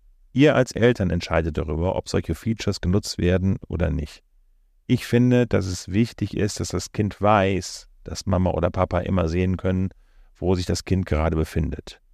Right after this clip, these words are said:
Das ist eine Vertrauenssache. Ist diese Überwachungsfunktion einmal aktiviert, gibt sie uns Sicherheit.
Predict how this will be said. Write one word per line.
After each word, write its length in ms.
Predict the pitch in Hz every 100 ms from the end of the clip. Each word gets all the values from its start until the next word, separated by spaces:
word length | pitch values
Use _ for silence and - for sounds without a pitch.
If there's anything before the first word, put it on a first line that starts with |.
| _ _ _
Das 180 | 85 85
ist 160 | 92 92
eine 160 | 90
Vertrauenssache. 840 | - - 95 87 - - - - - _ _ - _ _ _ _ _ -
Ist 240 | 151 - -
diese 240 | 110 104
Überwachungsfunktion 920 | 85 85 104 98 87 - 82 - 92
einmal 340 | - 92 85 -
aktiviert, 500 | - 87 92 120 -
gibt 180 | 80 -
sie 120 | 85
uns 160 | 87 -
Sicherheit. 600 | 82 73 71 - -